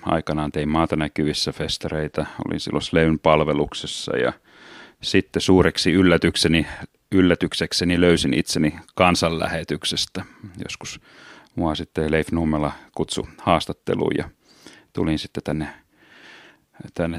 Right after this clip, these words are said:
tähän Riihimäen kupeessa olevaan Ryttylään ja siellä sitten olin haastattelussa ja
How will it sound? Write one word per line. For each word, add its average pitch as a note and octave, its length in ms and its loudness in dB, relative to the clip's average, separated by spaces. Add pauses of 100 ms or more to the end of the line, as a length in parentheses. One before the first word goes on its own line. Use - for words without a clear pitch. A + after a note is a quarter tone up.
tähän D#2+ 300 -4 (480)
Riihimäen D#2 500 0 (160)
kupeessa F2 500 2
olevaan E2 440 -6 (100)
Ryttylään D#2 720 4
ja C#2+ 80 -2 (240)
siellä - 360 -8
sitten - 360 -10 (560)
olin G2 200 4
haastattelussa E2 800 0
ja D#2 120 -2